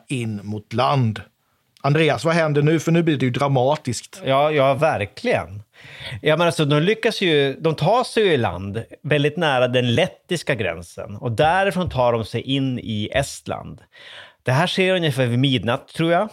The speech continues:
Speaker 2: och de har med sig vapen och ammunition som de har fått med sig då från den här torpedbåten. Och de har också rubel med sig då för att kunna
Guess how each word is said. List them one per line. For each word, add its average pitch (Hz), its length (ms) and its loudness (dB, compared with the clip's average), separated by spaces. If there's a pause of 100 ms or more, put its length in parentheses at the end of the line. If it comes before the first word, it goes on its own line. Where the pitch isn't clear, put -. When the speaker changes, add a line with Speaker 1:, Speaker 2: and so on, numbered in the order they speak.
Speaker 2:
och 131 120 -8
de 131 100 2
har 123 80 4
med 123 160 2
sig 127 100 -2
vapen 156 760 0
och 135 120 2
ammunition 139 760 -2
som - 160 -8
de 127 100 0
har 113 80 0
fått - 180 -6
med 127 180 2
sig 120 140 -2
då 104 120 2
från 107 180 -4
den 98 140 -4
här 98 100 -4
torpedbåten. 107 960 -4
Och 107 80 0
de 123 120 2
har 123 60 2
också 165 200 2
rubel 156 500 2
med 95 200 -2
sig 104 160 -6
då 95 120 -2
för - 120 -6
att 104 80 -4
kunna 104 320 -4